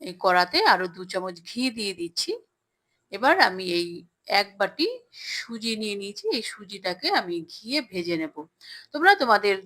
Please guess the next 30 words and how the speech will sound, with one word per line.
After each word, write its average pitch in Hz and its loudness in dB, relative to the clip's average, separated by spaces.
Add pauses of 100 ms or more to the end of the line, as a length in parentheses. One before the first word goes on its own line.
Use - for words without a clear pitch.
যে 240 -2
কোনো 311 0 (120)
একটা - 2 (200)
পাত্র 190 6 (200)
ঠিক 214 -10 (120)
করে 202 4
নিতে 185 -4 (120)
পারো 180 8 (140)
মেজারমেন্টের 185 0
জন্য। 180 2 (3500)
ঘিটাকে 302 6 (120)
একদম 208 -2
লো 226 6
ফ্লেমে 269 2
আমাদের 190 0
ভেজে 190 -4
নিতে 185 -6
হবে, 175 2 (120)
কারণ 185 2
হাই 185 2
ফ্লেমে 190 -4 (1200)
ভাজলে 196 0 (140)
ঘিটা 196 -2
পুড়ে 247 -4
যেতে 214 0
পারে। 214 0 (840)
medium 339 6
to 359 6 (140)
লো, 208 6
লো, 214 6